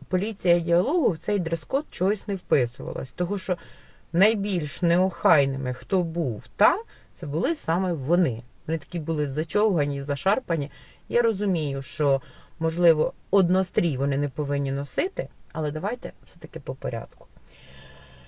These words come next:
<coughs> Як діють в поліції комунікації, якщо слова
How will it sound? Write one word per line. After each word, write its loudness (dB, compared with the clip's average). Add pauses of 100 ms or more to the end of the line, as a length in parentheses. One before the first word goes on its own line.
(240)
<coughs> 2 (760)
Як 4
діють -4
в -18
поліції 0
комунікації, 0 (320)
якщо 2
слова 2